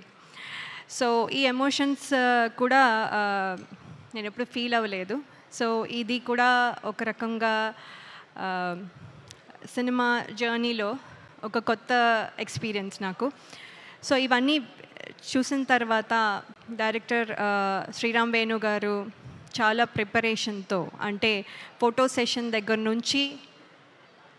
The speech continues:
తర్వాత వెయిట్ గెయిన్, తర్వాత లుక్ టెస్ట్, ఇలా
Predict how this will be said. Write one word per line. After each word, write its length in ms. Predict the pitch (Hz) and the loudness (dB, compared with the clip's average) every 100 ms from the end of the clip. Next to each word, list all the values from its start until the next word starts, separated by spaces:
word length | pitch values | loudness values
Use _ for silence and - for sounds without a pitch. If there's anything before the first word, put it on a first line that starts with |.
| - - | -14 -4
తర్వాత 500 | 226 208 208 208 208 196 190 - - | -2 2 4 2 2 2 2 0 -8
వెయిట్ 480 | - 208 226 240 240 | -2 2 4 2 -4
గెయిన్, 460 | 202 226 226 220 - - - - - - - - _ _ - - - | -2 0 0 -4 -8 -14 -14 -14 -14 -18 -20 -20 _ _ -20 -20 -10
తర్వాత 800 | 208 202 202 196 185 208 196 190 - - - - - - | -8 -6 -4 -4 -4 -4 -2 -4 -8 -18 -18 -18 -18 -4
లుక్ 280 | 214 233 - | 2 2 2
టెస్ట్, 480 | 269 247 - - - - - - - | 4 4 0 -14 -14 -18 -20 -20 -8
ఇలా 320 | 247 254 226 | 2 4 4